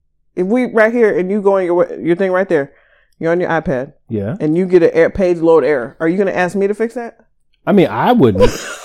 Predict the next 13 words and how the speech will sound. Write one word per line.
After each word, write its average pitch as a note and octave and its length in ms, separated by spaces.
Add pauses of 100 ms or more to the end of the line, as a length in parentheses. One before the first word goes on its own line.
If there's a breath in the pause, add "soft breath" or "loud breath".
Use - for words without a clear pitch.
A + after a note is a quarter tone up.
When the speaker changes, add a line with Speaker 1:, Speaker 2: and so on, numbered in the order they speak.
(140)
Speaker 1:
<laughs> - 460
Speaker 2:
because C3 380
I D3 160
know D3+ 220
that B2+ 160
you're C#3 100
not D4+ 180
Speaker 1:
Who F4 60
Speaker 2:
technical. A3 280
Speaker 1:
are G3+ 60
you G#3 60
talk-, A3 340 (440)
who F#3+ 280